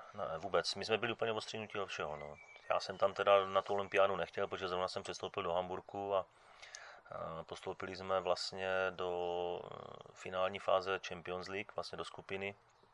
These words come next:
A já jsem o ty zápasy tam vš-, všechny přišel, že jo. Pak jsem se vrátil a už jsem se nedostal do takové formy, v jaké jsem tam, v jaké jsem odjížděl, no.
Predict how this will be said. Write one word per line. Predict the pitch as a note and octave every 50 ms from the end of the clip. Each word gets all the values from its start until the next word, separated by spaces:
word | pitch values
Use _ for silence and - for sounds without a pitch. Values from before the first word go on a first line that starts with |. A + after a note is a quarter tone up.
| - _ _ - -
A | -
já | F2 F2
jsem | - - F#2
o | F2
ty | - F2+
zápasy | E2+ F2+ F2 - G#2 - F#2
tam | E2 F2 F2
vš-, | E2+ - - - - D#2+ D#2 E2
všechny | - - - F2 - F#2 -
přišel, | - E2+ E2 - - D#2+ D#2 D#2
že | D#2
jo. | D#2 D#2
Pak | - - -
jsem | - E2+
se | - -
vrátil | E2 D#2+ D#2 D#2 D#2+ - - E2+ E2
a | E2
už | E2+ E2+ - - - - - - - - - - - - - - - - -
jsem | - F2+ F2
se | - F2+
nedostal | E2+ E2 E2 - - D#2+ D#2+
do | D#2+
takové | - - - - D#2
formy, | - - E2 E2 E2 D#2+
v | D#2
jaké | D#2+ - - D#2+
jsem | - - E2 D#2
tam, | - - D#2+ D#2 - - - - -
v | E2
jaké | E2+ - D#2+
jsem | - - D2+ D#2
odjížděl, | D#2+ D#2+ D#2+ D#2 D2+ - D#2 F2
no. | F2+